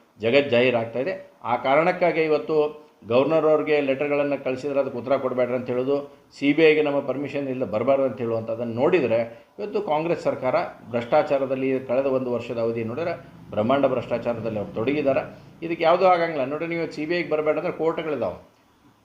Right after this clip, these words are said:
ಬಾಬಾ ಸಾಹೇಬ್ ಅಂಬೇಡ್ಕರ್ ಬರೆದಿರ್ತಕ್ಕಂಥ ಸಂವಿಧಾನದಲ್ಲಿ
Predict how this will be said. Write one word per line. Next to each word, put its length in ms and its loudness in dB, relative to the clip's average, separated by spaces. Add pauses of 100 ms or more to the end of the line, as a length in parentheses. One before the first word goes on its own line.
(160)
ಬಾಬಾ 300 6
ಸಾಹೇಬ್ 260 4
ಅಂಬೇಡ್ಕರ್ 420 0
ಬರೆದಿರ್ತಕ್ಕಂಥ 600 -4
ಸಂವಿಧಾನದಲ್ಲಿ 1000 -2